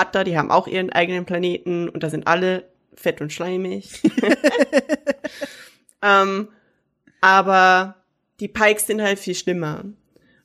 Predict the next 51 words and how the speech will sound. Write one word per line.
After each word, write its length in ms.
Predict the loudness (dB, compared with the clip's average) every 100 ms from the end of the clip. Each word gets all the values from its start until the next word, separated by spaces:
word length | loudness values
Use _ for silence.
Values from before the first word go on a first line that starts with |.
| _ _
Und 800 | 0 4 4 2 0 -2 -6 -12
wo, 440 | -4 4 4 4
wo 160 | 2 2
die, 460 | 2 -2 -4 -4 -4
wo 160 | -2 -2
die 240 | -2 -2
Hutts 240 | -2 0
halt 180 | 0 0
noch 140 | -2 -4
so, 300 | -4 -2 2
„Haha, 340 | 4 4 4
du 60 | -2
bist 160 | -4
fett 160 | -4 -4
und 80 | -4
schleimig“, 640 | 0 0 0 -4 -8 -14 _
äh, 220 | -2 0
und 180 | 0 -2
die 60 | -2
können 300 | 0 0 2
selber 260 | 2 2
nicht 180 | 0 -4
so 100 | -6
richtig 220 | -8 -8
viel 140 | -8 -6
tun, 340 | 0 0 0 -4
die 120 | -2
Hutts 260 | -2 -2
sind 140 | -4 0
halt 220 | -2 -2
sehr 340 | 0 4 6
darauf 320 | 4 0 -2 -2
angewiesen, 520 | -2 -2 -4 -4 -2
andere 380 | 0 0 0 -2
Menschen 360 | -4 -6 -8
dafür 380 | -12 -4 -4 -4
zu 100 | -10
bezahlen 400 | -6 2 4 4
und 140 | 2
dadurch 240 | 2 2 -2
wird 160 | -4
ihr 100 | -2
ganzes 480 | -2 -2 -2 -6 -8 -12 -16 0
Machtkonstrukt 640 | 0 0 -4 -2 -2 -2
so 140 | -2
ein 40 | -4
bisschen 280 | -4 -2 -2
unzuverlässig, 580 | -2 -2 -2 -2 -4
wenn 140 | -4 -4
du 120 | -6
selber 520 | 2 4 4 2 0